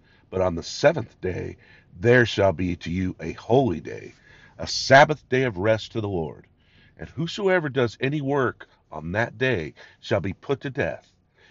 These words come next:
You shall kindle no fire throughout your habitation on the Sabbath day." Verses one through three. So one of the strongest parts of the tradition of the Jews today remains the Sabbath day.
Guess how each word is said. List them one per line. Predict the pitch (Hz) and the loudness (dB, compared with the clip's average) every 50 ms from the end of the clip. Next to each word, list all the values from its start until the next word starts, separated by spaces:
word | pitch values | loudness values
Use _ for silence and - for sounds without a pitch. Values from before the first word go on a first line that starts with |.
| _ _ - | _ _ -12
You | 82 101 110 | -8 -8 -6
shall | - - 104 92 92 | -4 -4 -4 -4 -4
kindle | - - 104 95 85 87 82 | -6 -6 -6 -4 -4 -4 -4
no | 80 82 101 120 135 | -4 -2 -2 -2 -2
fire | - - - 107 170 156 98 85 80 78 | -2 -2 0 2 4 4 2 2 0 -4
throughout | - - 87 87 - 90 98 104 110 104 | -6 -8 -6 -4 -2 0 2 2 2 0
your | 101 117 | -2 -4
habitation | 110 110 113 117 117 110 - - 113 107 95 - - - 120 120 _ _ _ _ _ _ _ - | 0 2 2 2 0 -2 -6 -6 -6 -6 -6 -8 -12 -18 -20 -20 _ _ _ _ _ _ _ -6
on | - 101 101 85 73 67 | -4 -2 -2 -4 -4 -8
the | 67 - | -14 -16
Sabbath | - - 113 107 98 78 69 - _ | -8 -2 0 0 0 -2 -4 -10 _
day." | - 67 60 50 50 _ _ _ _ _ _ _ _ - | -18 -16 -16 -16 -18 _ _ _ _ _ _ _ _ -12
Verses | 82 82 - - 67 - 78 | -10 -10 -10 -12 -14 -12 -10
one | 78 73 | -12 -12
through | - - 69 65 | -12 -14 -18 -18
three. | - - 80 80 67 58 - _ _ _ _ _ _ _ _ _ _ _ _ _ _ _ _ _ _ - _ _ - - - - - - - - _ | -16 -12 -12 -12 -12 -12 -18 _ _ _ _ _ _ _ _ _ _ _ _ _ _ _ _ _ _ -20 _ _ -20 -20 -20 -20 -20 -20 -20 -20 _
So | - - 151 147 147 | -2 4 4 4 4
one | - - 156 196 262 | 4 2 0 0 0
of | 247 | 0
the | 170 123 | 0 0
strongest | - - - 139 139 147 139 117 95 - - | 0 0 0 2 2 4 2 2 -2 -4 -8
parts | - - 135 127 110 92 - - | -2 2 4 4 4 2 0 -6
of | - | -10
the | - 80 | -10 -10
tradition | - - 87 - - 104 104 - - 80 | -8 -8 -8 -6 -6 -6 -6 -6 -6 -6
of | 78 | -6
the | 71 69 | -8 -10
Jews | 62 - 85 90 85 - - | -8 -6 -4 -4 -4 -6 -8
today | - - 62 60 - 92 110 151 156 151 65 65 - - - - - _ _ | -12 -16 -12 -6 -2 0 0 0 0 -2 -4 -8 -12 -14 -18 -20 -20 _ _
remains | - 107 123 117 107 104 151 170 107 76 67 98 - - - _ _ _ - | 0 0 2 2 2 2 2 2 0 -2 -6 -10 -12 -16 -18 _ _ _ -12
the | 117 | -12
Sabbath | - - - 143 165 - 120 - _ - | -6 -4 -2 -2 -2 -4 -8 -12 _ -14
day. | - 67 64 58 - - | -12 -12 -12 -12 -14 -18